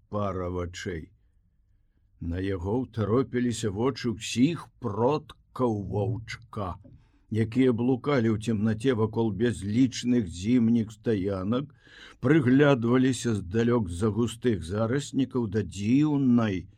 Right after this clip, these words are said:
двуногай жывёліны, да чалавека. Ваўчок апынуўся ва ўладзе сваіх продкаў, ва ўладзе страху і павагі,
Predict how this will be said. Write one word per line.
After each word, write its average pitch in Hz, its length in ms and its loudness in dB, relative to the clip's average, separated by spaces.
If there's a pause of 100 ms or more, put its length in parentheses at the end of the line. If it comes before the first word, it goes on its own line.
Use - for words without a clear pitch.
(640)
двуногай 110 1200 4
жывёліны, 87 1160 -4 (760)
да 98 180 -4
чалавека. 101 920 -4 (1000)
Ваўчок 131 540 0
апынуўся 104 640 -2
ва 101 200 -2
ўладзе 101 400 -2
сваіх 98 520 -4
продкаў, 101 840 -4 (800)
ва 90 240 -6
ўладзе 101 480 -2
страху 101 1120 -4 (400)
і 113 140 0
павагі, 107 880 -4